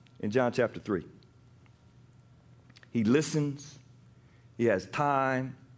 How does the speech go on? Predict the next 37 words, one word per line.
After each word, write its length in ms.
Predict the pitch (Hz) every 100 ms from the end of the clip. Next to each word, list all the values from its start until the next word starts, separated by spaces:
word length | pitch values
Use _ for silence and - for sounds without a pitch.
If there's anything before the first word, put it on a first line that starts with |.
| - - - - - -
He'll 140 | 135
be 140 | 123 120
seen 460 | - 165 185 190
with 220 | 123 110
children. 540 | - - 180 120 90 82
In 120 | 95
those 200 | 120 131
days, 400 | 113 131 135 117
nobody 540 | 135 147 131 110 98 - - -
wanted 280 | 98 123 117
to 40 |
be 120 | 104 110
seen 400 | - 131 123 98
with 120 | 92
children. 320 | - 131 98
He'd 160 | 117 117
be 120 | 127
seen 340 | - 147 147
with 160 | 135 117
women. 400 | 90 160 123 98
In 140 | 95
that, 200 | 117 - - -
in 100 | 104
that 180 | 127 120
season, 380 | - 147 143 143
ladies, 440 | 147 160 156 - -
you 140 | - 110
were 40 |
second-class 800 | 85 131 127 123 - - 131 117
citizens. 540 | - 143 110 - 85 - - -
He 140 | 139
would 160 | 147 131
be 120 | 139
seen 420 | 127 - 170 185
with 180 | 170 165
the 60 | -
poor. 520 | - - - - -